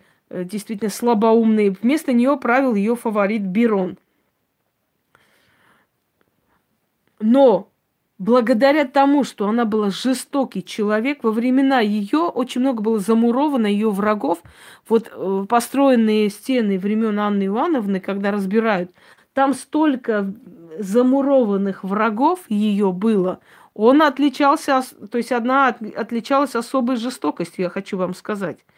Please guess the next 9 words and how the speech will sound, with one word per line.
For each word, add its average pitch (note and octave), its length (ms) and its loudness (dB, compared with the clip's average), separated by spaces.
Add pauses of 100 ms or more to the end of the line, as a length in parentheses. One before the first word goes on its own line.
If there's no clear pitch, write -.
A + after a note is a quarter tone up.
(460)
И B3 120 0
поэтому B3+ 600 2
удержалась A3+ 640 0
у A3+ 60 -2
власти G3 360 -4
до G#3 140 -4
самой G#3+ 400 -4
своей G3+ 320 -4
смерти. F#3 600 -6